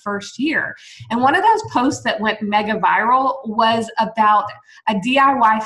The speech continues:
fix to my underwire <laughs> bra, funny enough. And so, of course, you know, once I got bit by that blogging viral bu-, bug, I thought, "What a great idea. I'm gonna launch a product." I have all this traffic.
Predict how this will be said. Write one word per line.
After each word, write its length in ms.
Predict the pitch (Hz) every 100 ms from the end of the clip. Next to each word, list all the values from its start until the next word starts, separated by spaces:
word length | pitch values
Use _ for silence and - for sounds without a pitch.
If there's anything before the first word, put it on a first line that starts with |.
| -
fix 420 | 226 233 - - -
to 80 | -
my 200 | 208 202 -
underwire 720 | 220 240 254 220 202 202 214
<laughs> 0 |
bra, 380 | 247 294 - - - - - _ -
funny 220 | 175 233
enough. 320 | 330 381 - - 320 - - - -
And 220 | 285 277
so, 320 | - 294 285 254
of 120 | 277 -
course, 380 | - 440 440 440 -
you 140 | 247 254
know, 280 | 247 240 -
once 400 | 220 220 294 330
I 80 | 392
got 200 | 330 277 196
bit 180 | 233 233
by 80 | 226
that 180 | 202 - -
blogging 480 | 214 226 254 277 277 - 220 180
viral 540 | 190 262 285 233 180 -
bu-, 320 | 226 233 196
bug, 380 | 175 240 196 190 202 214
I 100 | 226
thought, 180 | 269 - - _
"What 140 | 330 427
a 40 |
great 180 | 415 415
idea. 380 | 403 381 440 208 -
I'm 100 | 277
gonna 280 | 330 339 214
launch 400 | 180 214 202 - - -
a 60 | 294
product." 560 | - 370 415 - -
I 60 | 220
have 140 | 226 220 -
all 160 | 214 294
this 180 | 392 -
traffic. 520 | - 247 247 262